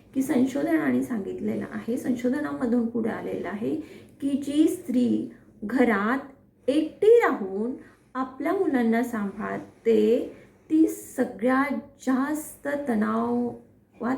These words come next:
असते, ती जास्त प्रेशरमध्ये असते.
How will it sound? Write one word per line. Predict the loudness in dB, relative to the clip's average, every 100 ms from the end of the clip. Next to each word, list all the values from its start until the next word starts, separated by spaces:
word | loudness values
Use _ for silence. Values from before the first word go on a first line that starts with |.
| -4
असते, | -8 -10 -10 -12 -12 -20 _ _ -20 _
ती | -4
जास्त | -2 0 2 0 -4 -16 -6
प्रेशरमध्ये | -6 -2 -2 -2 -2 -4 -2 -4 -4
असते. | -6 -6 -10 -12 -12